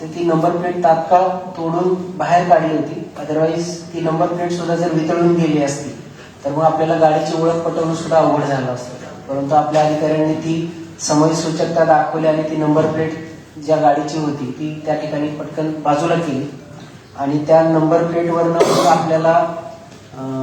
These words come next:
त्या गाडीची जी मालकी आहे ती मालकी आपल्याला त्या ठिकाणी, अ, मिळवणं हे तात्काळ शक्य झालं. नंबर प्लेटच्या आधारे ज्यावेळेस आपण गाडीच्या मालकाचा शोध घेतला त्यावेळेस तो मालक जो आहे तो बळीराम,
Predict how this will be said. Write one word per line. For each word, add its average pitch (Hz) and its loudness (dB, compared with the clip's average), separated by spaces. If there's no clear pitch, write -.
त्या 147 -4
गाडीची 151 2
जी 170 -2
मालकी 160 2
आहे - 0
ती 151 -6
मालकी 147 0
आपल्याला 160 2
त्या 160 4
ठिकाणी, 151 0
अ, 143 -6
मिळवणं 165 4
हे 139 -6
तात्काळ 160 2
शक्य 165 -4
झालं. 139 0
नंबर 160 4
प्लेटच्या 185 4
आधारे 180 4
ज्यावेळेस 175 4
आपण 170 2
गाडीच्या 160 2
मालकाचा 160 0
शोध 160 -2
घेतला 160 2
त्यावेळेस 160 2
तो 165 0
मालक 156 2
जो 160 -2
आहे 151 2
तो 156 -2
बळीराम, 160 4